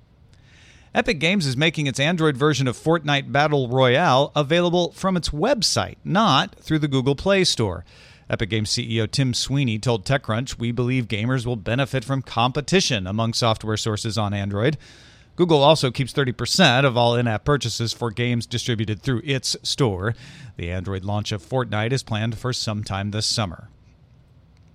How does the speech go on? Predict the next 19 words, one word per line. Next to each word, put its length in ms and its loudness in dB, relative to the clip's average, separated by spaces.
China's 320 2
ByteDance 600 0
has 200 0
decided 420 0
to 60 -4
close 440 2
the 140 0
Musical.ly 880 0
app 340 0
and 200 2
merge 360 0
it 260 -2
and 220 0
its 160 -2
users 680 0
into 200 2
the 160 2
app 180 0
TikTok. 600 -2